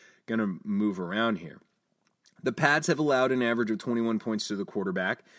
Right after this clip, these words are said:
you know, because they allow you to move the ball. I mean, they, they allow passing yardage. They allow five yards per carry. They allow eight, <laughs> almost eight yards per reception. I mean, that's thirty-one and thirty, thirty-two and thirty-one respectively in, in, in league rank. So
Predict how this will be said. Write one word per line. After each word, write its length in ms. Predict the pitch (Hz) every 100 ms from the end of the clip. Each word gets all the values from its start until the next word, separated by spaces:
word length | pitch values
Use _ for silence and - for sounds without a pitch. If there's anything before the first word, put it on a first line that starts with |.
| - - _
you 120 | 101
know, 160 | 101 104
because 300 | 120 123 110
they 120 | 120
allow 280 | 123 117 110
you 140 | 127
to 80 | 123
move 300 | 107 110 123
the 80 | 120
ball. 380 | 101 110 160 -
I 60 |
mean, 320 | 87 95 98 98
they, 160 | 98
they 240 | 92 101 107
allow 400 | 117 101 104 123
passing 500 | - 117 165 98 85
yardage. 420 | 73 - - -
They 220 | 98 95
allow 300 | 98 98 104
five 280 | - 107 104
yards 300 | 104 98 -
per 140 | -
carry. 400 | 85 98 104 139
They 80 | 117
allow 400 | 92 95 95 95
eight, 260 | - 104 110 - 113
<laughs> 200 | 107 -
almost 320 | 156 135 - -
eight 160 | 107
yards 300 | 110 107 107
per 180 | - 107
reception. 480 | 95 - 101 - 143
I 60 |
mean, 100 | 131
that's 220 | 101 107 -
thirty-one 480 | 123 123 127 117 117
and 160 | 101 98
thirty, 360 | - 110 110 104 - - - - _ _
thirty-two 480 | 151 170 170 - 151
and 100 | 143
thirty-one 500 | - 127 123 113 110
respectively 680 | 98 - 98 - 90 85 82
in, 120 | 82
in, 260 | 80 90 90
in 220 | 85 92
league 200 | 90 82
rank. 280 | 82 71 -
So 320 | - 123